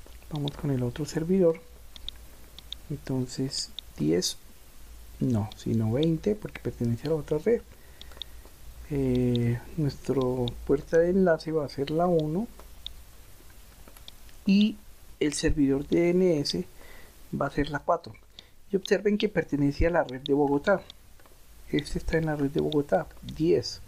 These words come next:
Ese no, lo, no pertenece a esta red, sino que pertenece a la otra red.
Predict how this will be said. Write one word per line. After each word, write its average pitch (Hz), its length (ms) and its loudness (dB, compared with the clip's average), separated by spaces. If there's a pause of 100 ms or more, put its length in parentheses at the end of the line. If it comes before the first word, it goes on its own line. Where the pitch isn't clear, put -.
(1300)
Ese - 240 -2
no, 165 140 2
lo, 160 320 4
no 160 180 -2
pertenece 143 580 -2
a - 20 0
esta 185 200 2
red, 208 200 2
sino 147 240 -8
que 147 100 -8
pertenece 135 540 -4
a 147 40 6
la 143 100 0
otra 131 200 -2
red. 117 220 0